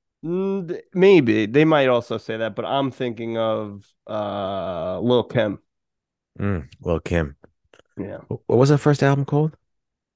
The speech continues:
Speaker 1: <laughs> Um,
Speaker 2: Fuck. It
Speaker 1: hold
Speaker 2: was like
Speaker 1: on.
Speaker 2: the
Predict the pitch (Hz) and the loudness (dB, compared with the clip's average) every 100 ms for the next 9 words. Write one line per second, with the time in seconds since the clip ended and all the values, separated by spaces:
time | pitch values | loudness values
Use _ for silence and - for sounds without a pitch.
0 | _ - 139 82 - - - - 117 - | _ -2 -2 -2 -14 -20 -18 -14 -8 -4
1 | 117 113 113 113 113 123 - 110 - - | -2 0 0 -2 -4 -8 -6 -6 -6 -14
2 | - _ _ _ _ _ _ - - 98 | -16 _ _ _ _ _ _ -8 -2 0
3 | 87 87 | 2 0